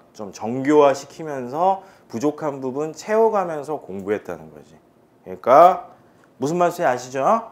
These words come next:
그렇게 간다. 그리고 힘들 때 자격수당 월 오십만 원 생각하자.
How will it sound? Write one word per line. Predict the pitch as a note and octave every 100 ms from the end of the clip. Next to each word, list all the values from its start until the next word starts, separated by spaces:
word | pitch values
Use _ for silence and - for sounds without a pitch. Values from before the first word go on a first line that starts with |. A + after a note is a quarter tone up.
| -
그렇게 | - G2+ G#2
간다. | F2+ F2+ F#2 - _ _ _ _ _ _ - - _ _ _ _ _ _ _ -
그리고 | - G#2 A2+ D#3+ F3+ - - _ _ _ _
힘들 | - G#3 G#3 G#3+ G#3+
때 | F3 E3+ - - - - -
자격수당 | - C3 E3+ D#3+ D#3 C3+ C#3+ D3+ B2+ - - - - - G2
월 | A#2+ C#3+ D3
오십만 | C3+ C3+ F#3+ E3+ E3+
원 | D#3
생각하자. | - D#3 E3 C3 A#2 A2+